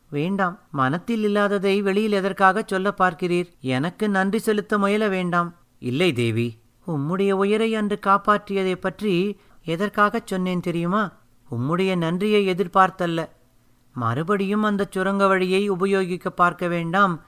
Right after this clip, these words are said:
என்று எச்சரிப்பதற்காகத்தான். அங்கே இப்போது மிகவும் வலுவான காவல் போட்டிருக்கிறது. தெரிகிறதா?" "மறுபடியும் அந்த பக்கம் போகும் உத்தேசமே எனக்கு இல்லை."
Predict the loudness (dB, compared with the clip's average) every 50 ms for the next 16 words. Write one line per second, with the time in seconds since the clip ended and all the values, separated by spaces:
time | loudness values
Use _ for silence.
0 | _ _ -8 -4 -2 -2 -2 0 0 0 0 0 0 0 -2 -2 -2 -2 -2 0
1 | -2 -2 -2 -2 -2 0 2 2 2 2 0 -2 -4 -2 -2 -2 -2 -4 -10 _
2 | _ _ _ _ _ _ _ _ _ _ -4 -2 -2 -2 -2 -2 -2 -2 -4 -4
3 | -4 -2 -2 -2 0 0 0 0 0 0 -2 -2 -2 -2 -2 -2 -2 0 0 0
4 | 2 2 2 4 4 2 2 0 -2 2 4 4 4 4 2 0 -2 -2 -2 -2
5 | -2 -4 -2 -2 -4 -2 -2 -2 -2 -2 -4 -4 -8 _ _ _ _ _ _ _
6 | _ _ -6 -4 -2 -2 0 0 0 0 0 0 0 0 0 0 -2 -6 -12 _
7 | _ _ _ _ _ _ _ -8 -4 -2 0 2 2 2 2 2 2 2 2 0
8 | 0 0 0 0 0 0 0 -2 -4 -2 0 0 0 2 2 2 0 0 0 0
9 | 0 0 0 0 -2 -2 -2 0 0 -2 -2 -2 -2 -2 -2 -2 -2 -2 -2 -4
10 | -6 _